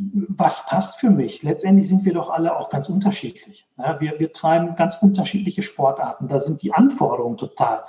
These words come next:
verschieden. Also zweihundert Kilometer durch die Wüste zu laufen, ist ja ein Stück weit was anderes, als, äh, bei Olympia als Kugelstoßer einen rauszuhauen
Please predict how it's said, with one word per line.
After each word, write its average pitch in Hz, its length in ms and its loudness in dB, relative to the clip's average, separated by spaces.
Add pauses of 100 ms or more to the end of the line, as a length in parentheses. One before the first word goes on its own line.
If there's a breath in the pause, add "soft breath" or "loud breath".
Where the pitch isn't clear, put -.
(160 loud breath)
verschieden. 117 580 -4 (320 soft breath)
Also 143 280 -2
zweihundert 170 360 0
Kilometer 160 460 2
durch 143 200 -4
die 135 180 -8
Wüste 202 280 2
zu 143 180 -6
laufen, 139 480 2 (220 loud breath)
ist 170 220 -2
ja 175 200 2
ein 160 120 -4
Stück 196 280 0
weit 202 220 4
was - 160 0
anderes, 196 480 2
als, 170 380 -2
äh, 170 320 -2 (440 loud breath)
bei 170 140 6
Olympia 208 680 6
als - 240 -4
Kugelstoßer 165 720 2
einen 135 120 -2
rauszuhauen 117 760 -4